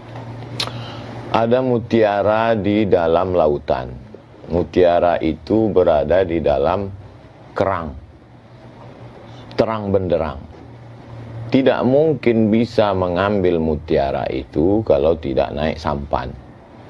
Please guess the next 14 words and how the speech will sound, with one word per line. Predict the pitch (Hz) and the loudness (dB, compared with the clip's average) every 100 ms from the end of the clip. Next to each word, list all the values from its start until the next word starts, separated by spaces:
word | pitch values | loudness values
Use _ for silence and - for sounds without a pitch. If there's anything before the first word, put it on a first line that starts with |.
| - - - - - | -20 -20 -20 -16 -4
Sampannya | 78 76 76 78 76 73 69 | 0 0 2 0 0 -2 -2
itu | 65 87 | 0 0
adalah | - 73 64 65 76 76 - - - | 2 0 0 0 0 -2 -14 -20 -16
syariat. | - - 73 76 - 71 - - - - - - - - - - - - - - - - | -4 -2 0 -2 -4 -8 -8 -20 -20 -20 -20 -20 -18 -18 -18 -18 -18 -16 -16 -16 -16 -6
Lalu | - 76 85 120 | 0 2 6 4
kemudian | - 101 95 90 76 73 73 78 101 127 147 120 - - - - - - - - - - - - - - - - - - - 78 | 4 2 4 2 2 2 2 2 0 -2 -4 -10 -18 -20 -20 -20 -20 -18 -18 -18 -16 -16 -16 -16 -14 -12 -12 -10 -10 -8 -2 4
dia | 104 135 | 6 6
mesti | 156 127 123 | 4 0 2
berenang. | 143 123 139 143 139 117 101 87 90 - - - - - - - - - | 2 4 4 4 2 0 -2 -4 -8 -16 -18 -20 -20 -18 -18 -18 -8 2
Berenangnya | 82 98 98 95 92 87 82 67 | 4 6 4 2 0 2 0 0
itu | 71 87 | 0 2
adalah | 58 76 69 78 - - - | 2 2 0 0 -4 -18 -12
tariqat. | - 78 73 69 - - - - - - - - - - - - - | 0 2 2 -6 -6 -8 -8 -12 -20 -20 -20 -18 -18 -18 -18 -18 -2
Lalu | - 92 117 | 2 4 4